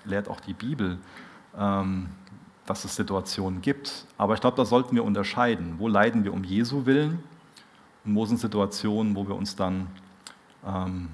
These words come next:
rausnehmen sollten? Ähm, glaub, das war jetzt nicht wirklich verständlich. Ich muss mal ein Beispiel dafür haben. Ähm, vielleicht hast du das schon mal erlebt, dass auf der Arbeit bei dir einfach, dass du hast einen neuen Vorgesetzten bekommen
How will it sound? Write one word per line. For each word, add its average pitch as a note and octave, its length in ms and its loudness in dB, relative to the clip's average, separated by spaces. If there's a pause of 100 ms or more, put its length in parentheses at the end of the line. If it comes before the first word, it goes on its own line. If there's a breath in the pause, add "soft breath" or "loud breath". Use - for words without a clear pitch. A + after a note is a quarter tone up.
(260)
rausnehmen G2+ 560 2
sollten? E2+ 520 -4 (1300)
Ähm, E2+ 300 -6 (1700 soft breath)
glaub, - 140 -12
das - 160 -12
war - 80 -2
jetzt F2+ 160 -4
nicht F2 120 -4
wirklich - 220 -8
verständlich. C3 800 0
Ich G2+ 80 -8
muss G#2+ 160 -8
mal G#2 100 -4
ein F#2+ 120 -6
Beispiel G2 440 -4
dafür F2 360 -4
haben. E2+ 500 -6 (100)
Ähm, F#2 320 -4 (1400 loud breath)
vielleicht C#3+ 680 10
hast B2+ 200 4
du C3+ 40 2
das A#2+ 120 4
schon A#2+ 140 4
mal A2 100 6
erlebt, F3 380 4
dass C4+ 120 6
auf - 160 -4
der G#2+ 180 2
Arbeit D3+ 380 6
bei B2 120 6
dir A#2+ 320 4
einfach, G#2 280 -2
dass - 140 -8
du F#2+ 220 0
hast G2+ 200 0
einen G2 80 2
neuen G2+ 200 4
Vorgesetzten D3 640 4
bekommen G#2+ 400 0